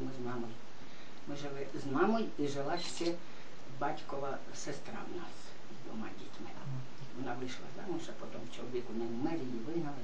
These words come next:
Speaker 1: вона жила тільки. Мгм. Мама прийшла і плаче, що ж ми будемо робити. І це так, собрання було, навірно, в февралі і в марті, бо я знаю, що весною. А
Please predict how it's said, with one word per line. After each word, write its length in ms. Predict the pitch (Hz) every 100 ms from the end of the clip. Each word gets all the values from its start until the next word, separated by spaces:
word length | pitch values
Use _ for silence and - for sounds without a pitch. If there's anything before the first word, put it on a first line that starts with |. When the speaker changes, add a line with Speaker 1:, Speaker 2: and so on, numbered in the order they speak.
| 127
Speaker 1:
вона 140 | 123 120
жила 200 | 117 - -
тільки. 260 | - - - - - - - - - - - - - - -
Мгм. 440 | 151 143 135 127 127 135
Мама 220 | 143 143 139
прийшла 380 | 139 127 - -
і 60 | 123
плаче, 600 | - 139 175 196 208 208 - - - - - - -
що 100 | 151
ж 80 | 143
ми 80 | 143
будемо 280 | 143 143 135
робити. 360 | 143 120 107 - - - - - - - - - -
І 20 | 127
це 120 | -
так, 320 | - - - - - - - -
собрання 500 | 156 139 156 143 143
було, 240 | 127 143 139
навірно, 480 | 135 135 135 123 123
в 400 | 113 - - -
февралі 420 | 127 127 123 127
і 240 | 120 113 110
в 100 | 101 107
марті, 380 | 113 113 - 160 - - - - - - -
бо 80 | 113
я 20 | 113 127
знаю, 180 | 113 104 95
що 80 | 110 107 - 127
весною. 520 | 131 - 120 139 208 - - - - - -
А 40 | -